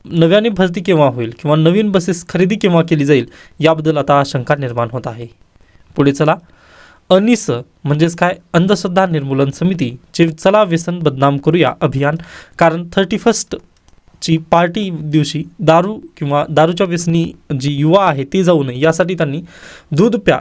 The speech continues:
दारूऐवजी तुम्ही दूध प्या," अशा पद्धतीचं ते आवाहन करत आहेत. नेक्स्ट न्यूज, सई परांजपे यांना पद्मपाणी पुरस्कार. भारतीय सिनेदृष्टीतील अतुलनीय योगदानाबद्दल दिला जाणारा पद्मपाणी जीवनगौरव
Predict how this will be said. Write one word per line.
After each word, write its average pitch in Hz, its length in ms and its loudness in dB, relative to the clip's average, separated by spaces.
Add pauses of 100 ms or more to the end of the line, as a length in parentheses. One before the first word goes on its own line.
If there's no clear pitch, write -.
(100)
दारूऐवजी 175 600 2
तुम्ही 190 220 -2
दूध 180 180 2
प्या," 170 280 -2
अशा 175 180 0
पद्धतीचं 151 420 -8
ते 170 140 -8 (100)
आवाहन 151 320 2
करत 143 260 -4
आहेत. 117 240 -8 (480)
नेक्स्ट 196 300 0
न्यूज, 196 240 -2 (200)
सई 226 240 2
परांजपे 165 640 2
यांना 165 240 2
पद्मपाणी 151 680 0
पुरस्कार. 143 460 0 (1040)
भारतीय 208 460 2
सिनेदृष्टीतील 185 840 0
अतुलनीय 165 420 4
योगदानाबद्दल 165 720 0
दिला 151 260 2
जाणारा 139 300 0
पद्मपाणी 165 640 0 (360)
जीवनगौरव 143 540 2